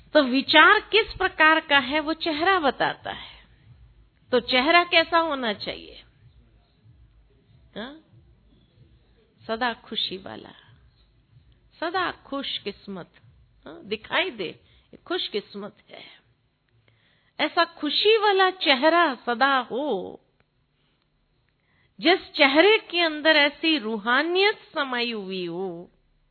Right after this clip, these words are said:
क्योंकि चेहरे में ही तो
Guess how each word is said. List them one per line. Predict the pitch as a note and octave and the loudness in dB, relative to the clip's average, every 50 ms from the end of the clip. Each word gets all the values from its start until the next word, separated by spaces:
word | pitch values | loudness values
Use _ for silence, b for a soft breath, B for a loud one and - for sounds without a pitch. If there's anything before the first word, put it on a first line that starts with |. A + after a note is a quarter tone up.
| _ _ _ _ _ _ _ _ _ _ _ _ _ _ _ _ _ _ _ _ _ _ _ _ _ _ _ _ _ _ _ _ _ _ _ _ _ _ _ _ _ _ - | _ _ _ _ _ _ _ _ _ _ _ _ _ _ _ _ _ _ _ _ _ _ _ _ _ _ _ _ _ _ _ _ _ _ _ _ _ _ _ _ _ _ -4
क्योंकि | B3 C4+ C4 - D4+ D4 | -4 -4 -2 0 -2 -2
चेहरे | - - - A#3 A3 A3 B3+ C#4 E4+ F#4 F#4+ | -2 0 0 0 0 0 0 2 4 4 4
में | F4+ E4+ D#4+ D4+ D4 D#4 | 4 2 2 2 2 0
ही | D#4 D#4+ D#4 | -2 -4 -4
तो | D#4+ - D#4 D4+ D4+ D4 - - _ | -4 -6 -6 -4 -4 -4 -6 -8 _